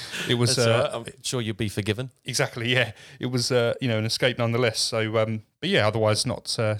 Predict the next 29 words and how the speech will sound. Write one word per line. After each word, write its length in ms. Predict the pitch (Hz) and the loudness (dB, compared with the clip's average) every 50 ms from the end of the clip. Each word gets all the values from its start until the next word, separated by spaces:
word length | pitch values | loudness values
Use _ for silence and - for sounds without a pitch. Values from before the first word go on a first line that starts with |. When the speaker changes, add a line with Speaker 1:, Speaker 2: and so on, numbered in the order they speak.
| - | -4
Speaker 1:
not 140 | 127 127 - | -6 -6 -6
too 160 | - - 135 | -4 -6 -4
bad. 220 | 123 147 123 101 - | -2 -2 -2 -2 -4
What 60 | 113 107 | -6 -8
about 100 | 110 104 | -6 -6
yourself? 400 | 120 - - 123 110 - - - _ _ _ _ - | -6 -4 -4 -4 -6 -6 -10 -20 _ _ _ _ -2
Speaker 2:
Um, 280 | 160 170 175 175 147 127 | -2 -2 -2 -2 -4 -6
yeah, 240 | 190 226 247 131 87 - _ - | -6 -4 -4 -6 -6 -8 _ -6
yeah, 160 | - 139 135 95 - _ _ _ _ _ _ - | -4 -4 -4 -4 -6 _ _ _ _ _ _ -20
pretty 480 | - 110 107 113 120 127 139 135 - 113 | -16 -12 -10 -8 -6 -6 -6 -6 -6 -6
much 240 | 113 120 117 - - | -4 -4 -4 -4 -4
the 60 | 110 | -2
same 200 | 110 113 110 101 | -2 -2 -2 0
sort 140 | 101 104 92 | -2 -2 -2
of 80 | - | -2
thing. 180 | - 117 131 139 _ _ _ _ - | -2 -4 -4 -6 _ _ _ _ -8
Um, 640 | - 98 104 104 104 104 104 101 104 104 104 101 98 _ _ _ _ _ _ _ _ | -4 -2 0 2 2 2 0 0 -2 -4 -4 -6 -8 _ _ _ _ _ _ _ _
working 380 | _ 90 98 95 90 - - 95 | _ -2 0 0 0 -2 -4 -6
inside 320 | 92 87 - - 95 87 | -4 -2 -2 -2 -2 -2
the 80 | 92 95 | -2 -4
M 100 | 90 90 | -4 -4
twenty-five 540 | - - 92 90 - - 104 107 107 101 104 | -6 -6 -8 -6 -2 -2 -2 -2 -2 -4 -6
again, 420 | 104 110 107 113 113 110 113 113 | -8 -6 -6 -6 -6 -8 -10 -12
which 160 | 110 95 - | -10 -8 -6
is 100 | 92 87 | -4 -2
always 280 | 92 87 85 85 82 85 | -2 -2 0 -2 -2 -4
a 20 | |
wonder. 400 | 82 82 87 85 87 85 101 107 _ - - - - - | -4 -4 -4 -4 -4 -4 -4 -6 _ -14 -20 -20 -12 -6
Speaker 1:
Lovely. 320 | 113 113 101 113 113 139 | -6 -4 -2 -2 -4 -4